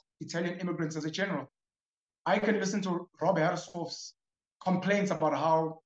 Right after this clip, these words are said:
himself and his family and other rich white people are seen as these evil people. And they say, "But we built industry. We pay a lot of tax. We are threatened every day. We are scared." They have their own fears. But I can also understand on the other side, the poor black people saying,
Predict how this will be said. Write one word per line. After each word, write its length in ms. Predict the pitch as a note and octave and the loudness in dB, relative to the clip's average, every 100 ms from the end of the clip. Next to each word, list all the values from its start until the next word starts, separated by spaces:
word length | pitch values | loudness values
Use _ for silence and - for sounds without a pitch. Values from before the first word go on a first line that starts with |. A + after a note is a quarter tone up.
| - | -8
himself 460 | D#3 D#3 G3 F#3+ | -6 0 2 2
and 80 | F3+ | 2
his 140 | E3 - | -6 -6
family 360 | F#3+ F#3 F3 D#3 | -4 -2 0 -2
and 120 | - | -2
other 220 | F3 F#3 E3+ | -4 -2 -2
rich 180 | E3+ | -2
white 220 | D3+ D#3+ D#3+ | -2 -4 -4
people 200 | E3 D3+ | -8 -8
are 40 | |
seen 220 | C#3+ E3+ | -8 -4
as 100 | D#3+ | -4
these 180 | D3+ D3+ - | -4 -8 -4
evil 240 | F3+ F3 | -2 -2
people. 380 | - F#3 - - _ _ _ _ _ - | -2 -4 -4 -8 _ _ _ _ _ 0
And 120 | D#3+ | 2
they 80 | F#3 | 4
say, 180 | G#3 | 2
"But 160 | F3 D#3 | 2 2
we 120 | F#3 G#3 | 2 2
built 280 | F3+ D#3+ - | 2 0 2
industry. 460 | F#3 F3+ - D3 B2+ | 2 2 -2 -6 -6
We 80 | D3+ | -8
pay 200 | - G3 | -2 0
a 40 | |
lot 180 | F3+ F#3 | 2 2
of 120 | F3 | 0
tax. 480 | - F#3+ - - - _ _ _ _ _ - - - | -2 -4 -4 -14 -18 _ _ _ _ _ -16 -16 -4
We 200 | F3 F#3 | 0 2
are 120 | - | 0
threatened 360 | A3 G#3+ G#3+ F#3 | 0 0 2 -2
every 220 | F#3+ F#3 | -2 -4
day. 220 | F3+ D#3+ | -2 0
We 140 | D#3+ G3 | 0 2
are 80 | F#3+ | 0
scared." 520 | - B3 A#3 - - _ _ _ - | -2 -2 -2 -2 -8 _ _ _ -4
They 80 | |
have 140 | G3 G3 | -2 0
their 200 | G3 A3+ | -2 -2
own 200 | A3+ G#3+ | -2 -4
fears. 480 | A3 G#3+ C#3+ - - _ _ _ _ - | -6 -6 -8 -10 -20 _ _ _ _ 0
But 100 | F3+ | 2
I 80 | G3 | 4
can 180 | G#3 | 2
also 200 | A#3+ C4 C4 | 0 0 0
understand 400 | G#3+ - G3 F#3+ | -2 -2 -2 -2
on 100 | E3 | -4
the 120 | E3 | -4
other 160 | F#3 F#3 | -4 -4
side, 380 | - G3+ E3 D#3 | -2 0 -2 -4
the 80 | |
poor 260 | D#3 - G#3 | -8 -4 -2
black 260 | E3 E3+ - | -2 -6 -8
people 240 | E3 E3 | -10 -8
saying, 480 | - E3+ D3+ C#3+ | -2 2 2 0